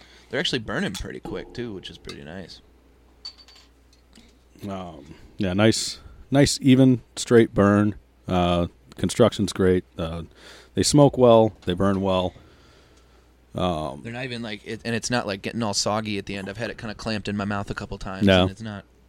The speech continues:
Speaker 1: not really fucking
Speaker 2: Which
Speaker 1: up too bad. So that's awesome.
Speaker 2: which I gotta say, I, I bought myself a new toy,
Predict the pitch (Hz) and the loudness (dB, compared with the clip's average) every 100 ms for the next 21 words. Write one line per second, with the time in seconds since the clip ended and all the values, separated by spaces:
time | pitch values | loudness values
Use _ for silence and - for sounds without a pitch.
0 | - 107 101 110 107 - 113 123 117 - | -18 -16 -14 -12 -12 -10 4 8 8 6
1 | 95 101 95 95 - 95 104 113 131 147 | -4 -6 -6 -6 -6 -6 -6 -4 2 6
2 | 160 147 156 127 117 117 - 110 127 127 | 6 6 4 6 6 6 6 8 8 8
3 | 113 127 107 107 110 - 117 110 95 92 | 6 6 6 6 6 6 6 8 6 2